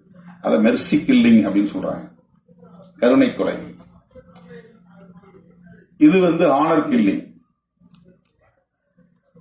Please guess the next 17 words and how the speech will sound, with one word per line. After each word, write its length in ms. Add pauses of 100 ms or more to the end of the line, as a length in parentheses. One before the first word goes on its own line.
(160)
மெர்சி 420
கில்லிங் 420
என்பது 340
இன்றைக்கு 380 (640)
உலகம் 320
முழுவதும் 340
இருக்கிறது. 400 (1300)
ஆனர் 420
கில்லிங் 360
என்பது 300 (100)
உலகம் 340
முழுவதும் 420 (840)
இருக்கிறதா 480
என்றால், 420 (2250)
முற்போக்கு 580
சிந்தனைகள் 560
வளர்ந்து 400